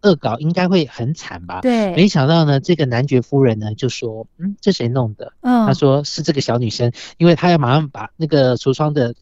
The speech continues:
Speaker 2: 管理人要把他推责任推掉。
Speaker 1: 对，对，对。
Speaker 2: 结果这个男爵夫人就说，“嗯，不错，总算这么多年来，这橱窗总有一天像这个样子是我喜欢的。”于是呢，
Speaker 1: <gasps>
Speaker 2: 就把这个女生呢，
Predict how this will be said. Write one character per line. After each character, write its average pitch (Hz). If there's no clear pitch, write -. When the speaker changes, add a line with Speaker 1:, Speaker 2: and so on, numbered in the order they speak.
Speaker 2:
管 131
理 139
人 110
要 131
把 98
他 110
推 135
责 104
任 117
推 110
掉。 -
Speaker 1:
对， 247
对， 220
对。 -
Speaker 2:
结 170
果 165
这 185
个 165
男 127
爵 127
夫 -
人 117
就 131
说 131
，“嗯， 196
不 151
错， 147
总 135
算 160
这 196
么 165
多 165
年 143
来， 127
这 185
橱 147
窗 156
总 165
有 151
一 127
天 151
像 156
这 180
个 123
样 123
子 104
是 -
我 113
喜 -
欢 -
的。” -
于 156
是 202
呢， 156
Speaker 1:
<gasps> -
Speaker 2:
就 170
把 131
这 165
个 151
女 120
生 170
呢， 170